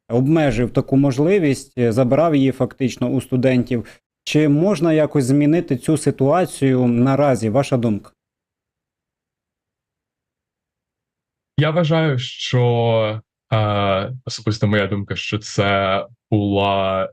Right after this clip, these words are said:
Speaker 2: е, більше як просте рішення складної проблеми, е, тому що дійсно мають місце, е, фальсифікації там листів з університетів, і документів і так далі.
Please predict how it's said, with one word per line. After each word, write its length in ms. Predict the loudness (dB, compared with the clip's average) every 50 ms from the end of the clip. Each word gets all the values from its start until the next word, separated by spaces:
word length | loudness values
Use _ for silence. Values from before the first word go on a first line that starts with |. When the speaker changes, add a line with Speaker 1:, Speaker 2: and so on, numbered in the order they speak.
| _ -10
Speaker 2:
е, 400 | -8 -6 -4 -4 -4 -6 -6 -8 _ _ _ -4
більше 340 | -2 -2 -2 -2 -4 -6 -8 -8 _ -14 -10 -8 -6 -4
як 420 | -2 -2 -2 -2 -4 -8 -20 -20 _ _ _ _ _ _ -2
просте 380 | -2 -2 -2 -2 -2 -2 0
рішення 360 | 0 -2 -2 -2 -2 -2 -2 -4
складної 380 | -4 -4 -2 -2 0 -2 -2
проблеми, 580 | -2 -4 -2 0 0 0 2 2 2 0 0 -4 -10 -16 -16 -18 -16 -10 -6
е, 160 | -2 -2 0 2
тому 200 | 2 2 2 2
що 160 | 0 -2 -2
дійсно 480 | -2 -2 -2 -2 -2 -4 -4 -4 -4 -4
мають 360 | -2 0 0 0 0 -2 -2
місце, 460 | -2 -2 -2 -4 -6 -8 -6 -2 -2 0
е, 720 | 0 2 0 0 0 -2 -4 -4 -2 -2 -2 -2 -2 -4 -4 -4
фальсифікації 920 | -4 -2 0 0 -2 0 0 0 0 -2 -2 -2 -4 -4 -4 -4 -4 -4 -4 -4
там 160 | -4 -2 -2
листів 280 | -4 -4 -2 -2 0
з 60 | 0 0
університетів, 640 | -2 -2 -4 -6 -6 -2 -2 0 2 2 2 0
і 40 | 0
документів 520 | -2 -4 -2 0 0 0 0 0 0 0 0
і 60 | 0
так 160 | -2 -4 -2
далі. 280 | -2 -2 -2 -2 -6